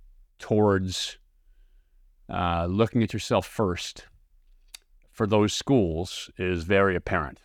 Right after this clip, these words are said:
And so S C especially, way in the front of that list. Narcissistic, I think, is a good argument. Um, but then, uh, U C L A as well. Those L A schools always got a lot of love. They were always the pretty girl,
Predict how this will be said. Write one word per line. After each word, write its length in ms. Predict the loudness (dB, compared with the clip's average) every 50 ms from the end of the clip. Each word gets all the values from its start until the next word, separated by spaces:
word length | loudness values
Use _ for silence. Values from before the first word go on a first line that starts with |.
| _ _ _
And 120 | -8 -8
so 320 | -6 -2 0 2 2 2 2
S 200 | 0 0 -2 0
C 140 | 2 2 2
especially, 680 | 2 4 4 4 4 4 2 -2 -4 -4 -6 -8 -10 -12 _
way 360 | -8 -4 0 4 6 6 6
in 60 | 4 2
the 60 | 0
front 240 | 0 0 0 0 0
of 0 |
that 140 | 0 -2
list. 280 | -4 -6 -6 -8 -8 -6
Narcissistic, 680 | -2 0 0 0 -2 -4 -4 -4 -4 -4 -6 -6 -4 -4
I 60 | -4
think, 200 | -2 -2 -2 0
is 120 | 0 -2
a 40 | -2
good 160 | -2 -2 -2
argument. 420 | -2 -2 -2 -2 -2 -4 -4 -4 -6 _ -20 -20 -20 -20 _ _ -20 -20 _ _ _ _ _ _
Um, 360 | -4 -2 0 0 0 -2 -2 -2
but 220 | -2 -2 0 2
then, 260 | 4 4 4 4 2
uh, 220 | 2 0 0 -2 -2
U 140 | -2 -4 -4
C 160 | -2 -2 -2
L 80 | 0 0
A 60 | 0
as 120 | -2 -2
well. 240 | -2 -2 -4 -4 -4 -4
Those 140 | -4 -2 0
L 140 | 0 0 0
A 80 | 0
schools 320 | -2 -4 -4 -2 -2 0 0
always 180 | 0 0 0
got 180 | 0 -2 -2 0
a 40 | 0
lot 160 | -2 -2 -2
of 60 | 0
love. 720 | 2 4 4 4 4 4 4 2 0 -4 -8 -16 -20 -20 -20 -20 -20 -20 -20 -20 -20 -20 -20 -20 -20 -20 -14 -8
They 100 | -4 0
were 120 | 2 2
always 180 | 2 2 0 -2
the 60 | -4
pretty 240 | -2 0 0 0 2
girl, 600 | 2 2 4 4 2 2 2 0 -2 -4 -6